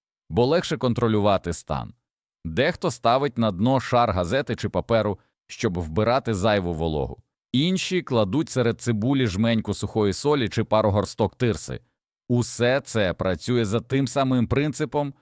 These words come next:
що й колись: тримати врожай у сухому провітрюваному стані.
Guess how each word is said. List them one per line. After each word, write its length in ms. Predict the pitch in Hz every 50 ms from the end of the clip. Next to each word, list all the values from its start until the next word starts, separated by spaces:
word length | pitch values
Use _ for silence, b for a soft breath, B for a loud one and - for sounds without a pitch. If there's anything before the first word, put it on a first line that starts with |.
| _ _ _ _
що 320 | - - - - 139 151 156
й 80 | 156
колись: 500 | - - 156 139 120 95 78 - - - _ _ _ _
тримати 760 | - 135 123 135 139 131 120 117 123 131 147 156 - - 165
врожай 560 | 151 139 143 135 127 95 95 120 117 120 123
у 80 | 123 113
сухому 540 | - - 123 - - 98 95 95 101 104 101
провітрюваному 840 | - - 117 98 92 87 - - 90 85 85 85 87 87 90 92
стані. 420 | - - - 78 67 60 53 -